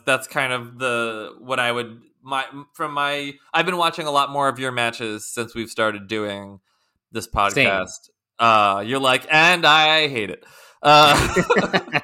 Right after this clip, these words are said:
Speaker 2: <laughs>
Speaker 1: but, but basically, um, I, I wanted to get to the Nottingham Forest match because it, I have, I have questions for you based on form.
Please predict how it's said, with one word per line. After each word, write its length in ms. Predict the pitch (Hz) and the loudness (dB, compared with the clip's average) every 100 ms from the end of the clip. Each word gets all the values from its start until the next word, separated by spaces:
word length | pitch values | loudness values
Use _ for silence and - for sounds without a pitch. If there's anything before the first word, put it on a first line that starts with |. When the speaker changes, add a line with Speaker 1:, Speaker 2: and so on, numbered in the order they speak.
| - | -6
Speaker 2:
<laughs> 1200 | 135 - _ - - - _ _ _ _ _ _ | -12 -12 _ -20 -20 -20 _ _ _ _ _ _
Speaker 1:
but, 220 | 165 170 - - | 2 2 -2 -20
but 240 | 143 170 175 | -8 -6 -2
basically, 840 | 185 196 - 180 165 160 151 - | -4 -4 -8 -4 -2 -2 -4 -4
um, 760 | 139 131 131 127 123 117 110 _ _ _ - | 0 4 4 2 -2 -10 -20 _ _ _ 2
I, 160 | 151 | 2
I 180 | 180 165 | 4 2
wanted 380 | 185 190 202 190 | 2 0 -2 -6
to 80 | 190 | -12
get 340 | 160 170 165 - _ _ - | -6 -4 -4 -10 _ _ -14
to 720 | 175 160 151 139 135 131 104 - _ _ _ _ _ _ _ | -8 -6 -4 -6 -8 -10 -14 -20 _ _ _ _ _ _ _
the 220 | 139 143 156 | -16 -10 -2
Nottingham 580 | 147 151 151 147 143 | 2 2 0 -4 -8
Forest 600 | 135 - 135 143 156 156 - _ | -8 -4 0 0 -2 -6 -16 _
match 480 | 143 165 180 175 - _ | -4 -2 -2 -6 -18 _
because 920 | 143 135 147 143 127 113 120 135 - _ _ _ _ _ | -12 -6 0 2 2 0 -4 -10 -16 _ _ _ _ _
it, 160 | - 170 - - _ | -2 -2 -4 -20 _
I 120 | 160 175 | 0 2
have, 260 | 180 165 156 156 | 0 -4 -8 -6
I 80 | |
have 160 | 165 160 | -6 -6
questions 720 | - 180 185 - 147 131 127 | -6 -6 -6 -10 -16 -16 -20
for 220 | - 143 131 | -18 -14 -12
you 180 | 127 | -12
based 420 | 123 139 147 147 156 | -12 -8 -8 -8 -4
on 300 | 143 131 120 | -2 -4 -8
form. 760 | - 117 120 113 95 73 64 | -12 -4 -2 -2 -4 -8 -18